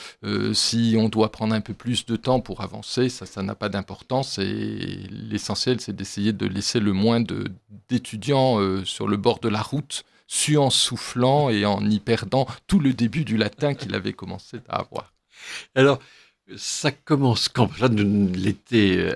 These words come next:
Speaker 2: arrive, ce sont les vacances,
Speaker 1: Alors,
Speaker 2: euh,
Speaker 1: l'été, ce sont les vacances. C'est pour ça que maintenant qu'on est au mois de juillet, nous parlons de la rentrée déjà.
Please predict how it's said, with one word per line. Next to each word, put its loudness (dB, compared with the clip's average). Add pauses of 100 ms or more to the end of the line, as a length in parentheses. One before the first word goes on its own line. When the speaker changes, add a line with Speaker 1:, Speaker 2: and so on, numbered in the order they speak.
Speaker 2:
arrive, -2
ce -
sont -12
les -4
vacances, 0
Speaker 1:
Alors, 2
Speaker 2:
euh, 4
Speaker 1:
l'été, 4
ce -4
sont -4
les 2
vacances. 0
C'est -2
pour -8
ça 0
que -6
maintenant 0
qu'on -2
est -2
au -2
mois 2
de -8
juillet, 0
nous 2 (100)
parlons 0
de -4
la -8
rentrée -6
déjà. 0